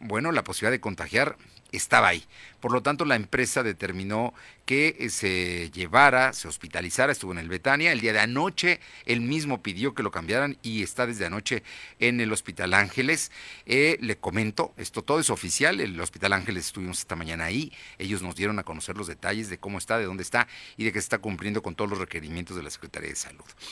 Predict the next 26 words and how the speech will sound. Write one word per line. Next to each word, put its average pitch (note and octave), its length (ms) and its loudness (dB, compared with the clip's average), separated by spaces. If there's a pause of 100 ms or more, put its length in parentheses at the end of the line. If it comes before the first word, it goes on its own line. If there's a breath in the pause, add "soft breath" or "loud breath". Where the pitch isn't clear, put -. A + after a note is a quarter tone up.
(400 loud breath)
Eh, D#3 640 8
esta D3+ 300 0
persona F#3+ 640 4
es, - 340 -2
está C#3+ 520 6
obviamente B2+ 580 0
en A2+ 80 2
la A2 100 6
cuarentena, A#2+ 540 4
así C#3+ 120 0
se E3 140 0
le D#3+ 80 4
llama, D#3+ 320 6 (300 loud breath)
aunque - 180 0
son C#3 160 4
catorce B2 460 4
días G#2 340 0
que F#2 140 -6
debe F#2+ 180 -2
estar G2+ 300 2 (500 loud breath)
separado G#2+ 560 4
totalmente. C#3+ 720 -2 (260 loud breath)
Y C#3 280 2
por A#2+ 180 2
otra A#2 180 -2
parte, C#3 600 2